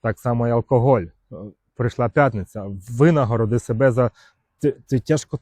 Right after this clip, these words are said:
працював цілий тиждень, винагороди себе, влупаш пів бутилки водки, або й пляшку. Або пляшку, або пів пляшки, ну, літрової, звісно. <laughs> Це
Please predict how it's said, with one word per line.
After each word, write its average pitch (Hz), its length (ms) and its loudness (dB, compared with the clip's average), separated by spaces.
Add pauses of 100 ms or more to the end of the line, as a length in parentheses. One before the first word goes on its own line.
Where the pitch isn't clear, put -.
(100)
працював 170 440 0
цілий 135 260 2
тиждень, 113 420 0
винагороди 135 560 2
себе, 135 300 0 (340)
влупаш 151 560 2
пів 139 240 0
бутилки 123 420 0
водки, 95 480 -6 (440)
або 107 280 -2
й 107 40 2 (180)
пляшку. 98 520 -6 (680)
Або 139 200 0
пляшку, 180 400 2
або 127 180 0
пів 151 200 2
пляшки, 120 600 0
ну, 104 300 -8
літрової, 110 580 0
звісно. 120 440 -2 (600)
<laughs> - 600 -12
Це 135 220 -8